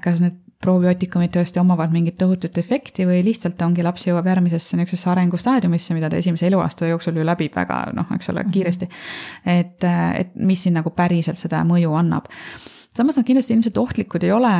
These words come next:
Speaker 1: et, et ma ei usu, et midagi nagu halvasti on, kui neid võtta. Äh, aga see probiootikum on ju tegelikult koondnimetus, eks ole, tervele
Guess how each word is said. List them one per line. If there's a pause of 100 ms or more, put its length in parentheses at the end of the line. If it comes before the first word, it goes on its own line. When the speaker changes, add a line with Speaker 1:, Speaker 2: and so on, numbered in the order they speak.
Speaker 1:
et,
et
ma
ei
usu,
et
midagi
nagu
halvasti
on,
kui
neid
võtta. (240)
Äh, (100)
aga
see
probiootikum
on
ju
tegelikult
koondnimetus,
eks
ole,
tervele